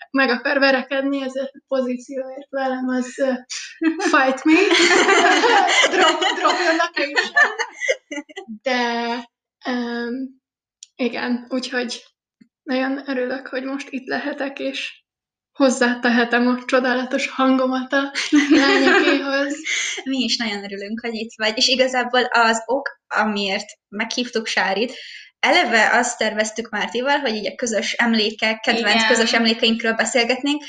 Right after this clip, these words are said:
Speaker 2: és így mindketten arra a pontra jutottunk, hogy nyilván voltak kettő,
Speaker 3: Mhm.
Speaker 2: kettenken, szóval kettőnknek közös emlék,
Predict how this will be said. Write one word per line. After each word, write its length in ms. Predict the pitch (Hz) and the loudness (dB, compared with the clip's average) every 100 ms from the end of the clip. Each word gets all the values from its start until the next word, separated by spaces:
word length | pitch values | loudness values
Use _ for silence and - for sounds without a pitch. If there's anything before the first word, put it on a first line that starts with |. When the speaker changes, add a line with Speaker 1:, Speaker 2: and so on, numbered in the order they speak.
| - - - | -18 -16 0
Speaker 2:
és 400 | 254 262 262 - | 4 4 4 2
így 100 | 262 | 0
mindketten 500 | 302 392 - 254 240 | 0 -2 -2 -2 0
arra 300 | 247 233 214 | -2 0 -2
a 80 | 214 | -4
pontra 240 | 233 233 | -6 -4
jutottunk, 480 | 214 226 226 226 262 | -4 -4 -6 -4 -4
hogy 220 | 262 247 - | -2 -4 -2
nyilván 580 | 247 262 214 196 202 208 | 0 0 -2 -6 -6 -6
voltak 420 | 208 208 202 208 - - | -4 -4 -4 -6 -12 -4
kettő, 460 | 240 233 - 208 | -4 -4 -6 -4
Speaker 3:
Mhm. 240 | 220 233 302 | -2 2 4
Speaker 2:
kettenken, 1040 | 320 262 226 294 294 226 - 214 214 208 | 4 2 0 0 -6 -12 -4 -4 -4 -12
szóval 540 | - 220 202 185 185 - | -10 -8 -4 -4 -6 -4
kettőnknek 600 | 247 262 - 294 269 262 | -4 -2 0 2 2 0
közös 400 | 254 370 320 311 | 2 2 4 4
emlék, 480 | 220 214 214 220 262 | 2 0 2 2 2